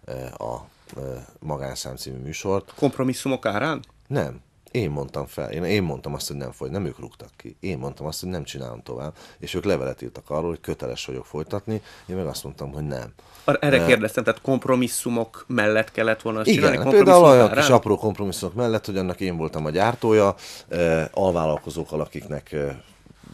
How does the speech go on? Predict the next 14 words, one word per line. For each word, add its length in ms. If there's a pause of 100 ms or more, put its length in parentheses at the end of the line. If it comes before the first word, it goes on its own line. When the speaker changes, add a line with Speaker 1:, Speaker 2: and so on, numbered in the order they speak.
Speaker 1:
beígért, 640
ö, 160 (480)
pénzei 360
voltak 340
és 80
szerződései, 800
ők 160
pedig 300
jelezték, 500
hogy 160
mi 120
lenne, 220
hogyha 280
nem 220